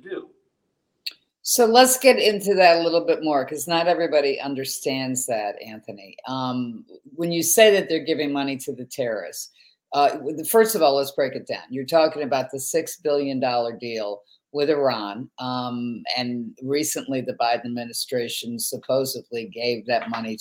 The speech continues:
Speaker 2: to Iran. But then when this, when Hamas attacked inside Israel, uh, a week ago Saturday,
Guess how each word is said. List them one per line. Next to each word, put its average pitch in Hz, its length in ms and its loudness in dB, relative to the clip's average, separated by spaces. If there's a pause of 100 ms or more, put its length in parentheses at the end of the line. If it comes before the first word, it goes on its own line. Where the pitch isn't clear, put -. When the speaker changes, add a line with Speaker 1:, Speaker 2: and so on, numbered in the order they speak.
Speaker 2:
to 127 160 -4
Iran. 110 480 -4 (380)
But 139 200 4
then 160 220 6
when 143 160 2
this, 131 220 0 (100)
when 135 240 0
Hamas 135 800 0 (360)
attacked 135 680 0
inside 131 720 0
Israel, 123 760 -4
uh, 113 260 -4
a - 20 -6
week 131 260 -4
ago 127 240 -2
Saturday, 113 720 -4